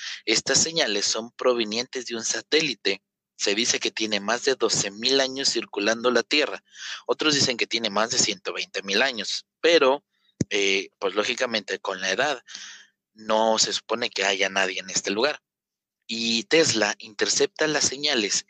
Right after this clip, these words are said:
que dice que son provenientes de un planeta que está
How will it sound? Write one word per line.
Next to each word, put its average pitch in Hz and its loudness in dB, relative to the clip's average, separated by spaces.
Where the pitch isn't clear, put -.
que 101 -4
dice 120 -2
que - -2
son 131 0
provenientes 113 0
de 113 -4
un 107 -10
planeta 107 -4
que - -12
está 110 0